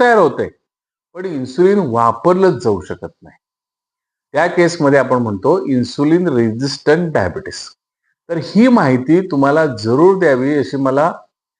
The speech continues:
एक प्रकर्षानं जाणीव झाली, म्हणून मी आज व्हिडिओ केलेला आहे. जर का ही माहिती तुम्हाला आवडली असेल, आता तुम्ही एक विचार कराल, एक स-, एक, अं, तुम्ही मला विचाराल की, की "का हो, हा बरा होतो का?"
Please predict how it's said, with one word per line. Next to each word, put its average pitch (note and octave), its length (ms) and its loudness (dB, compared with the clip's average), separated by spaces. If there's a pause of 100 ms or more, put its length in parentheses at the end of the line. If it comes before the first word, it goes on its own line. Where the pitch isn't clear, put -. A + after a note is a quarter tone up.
(140)
एक E3+ 200 -14
प्रकर्षानं F#3 560 0
जाणीव F3 440 2
झाली, C3 360 2 (300)
म्हणून E3 240 -8
मी F#3 160 -4
आज D3+ 240 0
व्हिडिओ B2+ 320 2
केलेला C#3+ 360 2
आहे. C#3 140 0 (360)
जर F#3 260 2
का G#3+ 140 0
ही F#3 160 2
माहिती C3+ 460 0
तुम्हाला F#3+ 300 0
आवडली C#3+ 320 2
असेल, D#3+ 140 0
आता F3 180 0
तुम्ही A3+ 300 2
एक A3 200 2
विचार G3 280 0
कराल, D#3+ 300 2 (360)
एक G3 180 -4
स-, - 140 -10 (100)
एक, G3+ 280 2
अं, F3+ 840 4
तुम्ही F3+ 220 -2
मला F3 220 0
विचाराल D3+ 440 0
की, G3+ 380 0 (680)
की A3+ 100 -12
"का A3+ 200 -2
हो, A3+ 180 4
हा G#3 160 0
बरा G3 200 2
होतो F#3+ 260 0
का?" D#3 180 0